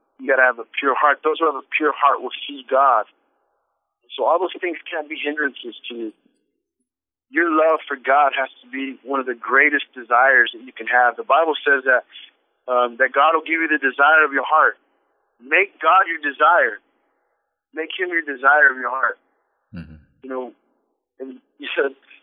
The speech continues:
Speaker 1: you know, "Seek ye first the kingdom of God and all his righteousness, and all these things will be added unto you." So we gotta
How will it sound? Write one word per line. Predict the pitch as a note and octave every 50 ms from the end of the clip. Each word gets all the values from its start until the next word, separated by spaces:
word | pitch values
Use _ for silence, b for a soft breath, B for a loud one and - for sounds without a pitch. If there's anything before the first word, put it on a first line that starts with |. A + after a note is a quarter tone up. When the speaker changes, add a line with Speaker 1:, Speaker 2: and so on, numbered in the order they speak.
| _ _ _ _ _ _ _ _
Speaker 1:
you | - C#3
know, | C3 C3 B2+ C3+ B2 - - -
"Seek | D#3+ E3 D#3+ - D#3
ye | D#3+ -
first | - E3 D#3 -
the | - -
kingdom | - - E3 D#3+ D#3+ D#3 D3+
of | D3 C#3
God | D3 D#3 E3 E3+ D3 B2+ A#2 _ _ _ _ _ _ _ _ _ _ _ _ _ _
and | A2+ B2+
all | C3 C#3+ C#3+
his | C#3 B2+ -
righteousness, | C3+ C#3+ D3 - - - - - B2 - -
and | B2 A#2+
all | A#2+ B2+ C3
these | C3 B2+ -
things | C3 B2+ A#2
will | B2 A#2+
be | B2 B2
added | A#2+ B2 A#2+ A#2+ A#2 A#2
unto | B2 C3 C3+
you." | A#2 A2+ A2+ A2 A2 - - - -
So | A#2 A2+ A2+ A2+ _ _ _ _ _ _ _ _ -
we | C3+ C3+
gotta | C#3 E3+ G3 G#3+